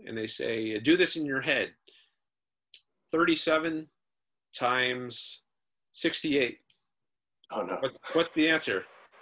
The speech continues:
Speaker 1: Now you can
Speaker 2: <laughs>
Speaker 1: choose to start trying to multiply it out. Thirty-seven times sixty-eight. Let's see. First, they're gonna start with the ones column. So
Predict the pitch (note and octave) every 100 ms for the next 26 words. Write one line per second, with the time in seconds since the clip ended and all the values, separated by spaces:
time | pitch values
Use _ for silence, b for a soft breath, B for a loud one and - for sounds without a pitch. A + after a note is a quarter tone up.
0 | - C3+ D3 D#3+ F#3+ F#3 - A3+ A#3 D#3+
1 | D3+ - - - _ _ _ _ - -
2 | D3 C#3 C#3 B2+ F3+ E3+ E3 F3 D#3+ D3
3 | C3+ D#3 D#3+ D3 D#3+ C#3+ C3 D3+ C#3 B2
4 | - E3 F3+ E3 F3+ E3 D#3 D#3 D3+ C#3
5 | - D3+ - - C#3+ C3 A2+ B2+ B2+ -
6 | C3+ A2+ A2 - D3+ - D3 C#3 C3 -
7 | D3+ D3 C#3 C3 B2+ C#3+ C#3 - B2 A#2
8 | A#2 A#2 - A#2+ A#2 A2